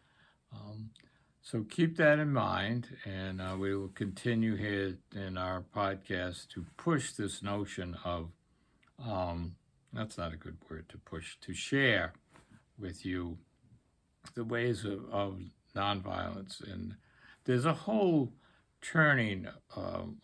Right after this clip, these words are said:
around, because the human, we humans have been conditioned over eons to, um, the notion of when we're confronted with a violent situation to either fight or flee.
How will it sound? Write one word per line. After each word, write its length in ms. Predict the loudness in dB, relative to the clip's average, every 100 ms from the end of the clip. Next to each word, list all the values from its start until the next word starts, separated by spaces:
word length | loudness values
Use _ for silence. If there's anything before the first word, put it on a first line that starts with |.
| -6
around, 420 | 0 0 0 -2
because 420 | -4 0 0 0
the 180 | 0 2
human, 580 | 4 6 4 2 0 2
we 140 | 4
humans 500 | 6 6 4 0 -2
have 260 | 2 2 2
been 180 | -2 -2
conditioned 600 | -4 0 0 0 -4 -4
over 360 | -4 -4 -6 -8 _ 0
eons 680 | 2 4 2 -2 -4 -10 -12 -6
to, 280 | -4 -4 -6 -14 -20 -20 -20 _ -8
um, 520 | -4 -2 -2 -4 -8 -6
the 100 | -4
notion 540 | -2 -2 -2 -6 -6 -8 -8
of 300 | -6 -6 -10 -18 _ _ _
when 400 | -12 -6 -4 -4
we're 220 | -4 -4 -4
confronted 720 | -6 -8 -2 0 0 -2 -4
with 180 | -6
a 60 | -6
violent 540 | -4 -2 0 -2 -6
situation 800 | -8 -8 -6 -4 -2 -2 -4 -8
to 140 | -6 -4
either 240 | -4 -4
fight 460 | -6 4 6 4 -2 _ _ _ _ _ _ -10
or 100 | -10
flee. 600 | -10 -6 2 2 2 -2